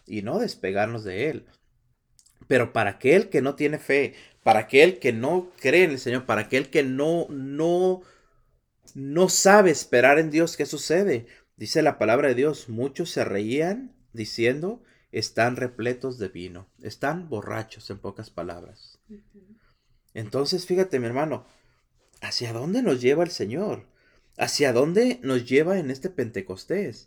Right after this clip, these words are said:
Speaker 1: Hoy, tristemente, mis hermanos, vemos gente, y muchas veces dentro de nuestra misma iglesia católica,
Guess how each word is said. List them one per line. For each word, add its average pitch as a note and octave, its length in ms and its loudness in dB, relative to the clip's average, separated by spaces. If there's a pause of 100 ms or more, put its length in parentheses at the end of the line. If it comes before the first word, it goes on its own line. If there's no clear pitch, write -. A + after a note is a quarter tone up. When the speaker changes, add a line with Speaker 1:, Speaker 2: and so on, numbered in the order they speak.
(1200)
Speaker 1:
Hoy, C3 200 -4
tristemente, F#3+ 720 2
mis D3 180 -4
hermanos, B2+ 460 -2
vemos D3 320 -2
gente, F#3 420 -4
y G#2 60 -4
muchas A#2+ 360 -6
veces E3 220 -4
dentro E3+ 140 -4
de C#3 80 -4
nuestra A2+ 220 -6
misma B2+ 160 -6
iglesia D#3 240 -6
católica, D3+ 540 -6